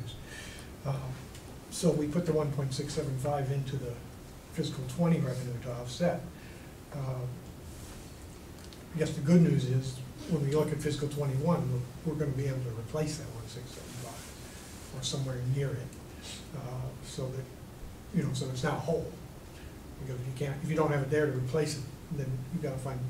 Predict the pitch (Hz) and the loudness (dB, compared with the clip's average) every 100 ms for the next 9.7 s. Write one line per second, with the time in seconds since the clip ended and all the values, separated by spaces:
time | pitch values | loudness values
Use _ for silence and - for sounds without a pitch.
0 | - - - - 135 135 131 131 127 - | -4 -10 -8 -4 0 0 0 0 0 -4
1 | - - - - - - - - - 127 | -6 -8 -8 -10 -12 -12 -12 -12 -6 -4
2 | 123 - - 123 123 - - - - 160 | -4 -6 -6 -4 -4 -4 -8 -10 2 2
3 | 156 - - - 135 123 127 - - - | 2 -2 -6 -6 -4 -4 -6 -10 -10 -10
4 | - - 143 135 131 - - - - 170 | -10 -4 0 0 0 -6 -10 -4 6 8
5 | 156 135 139 131 135 139 131 127 139 - | 8 4 4 2 0 0 0 0 0 -2
6 | - - 175 139 - 180 180 - 147 151 | -6 -6 -4 -2 2 6 6 4 2 4
7 | 143 131 - 123 120 131 127 127 127 127 | 4 0 -4 -6 -6 -6 -4 -4 -6 -6
8 | 123 - 147 131 123 123 123 127 - - | -6 -6 -4 -2 -2 -4 -6 -6 -6 -8
9 | - - 117 - 120 120 | -10 -10 -10 -8 -8 -8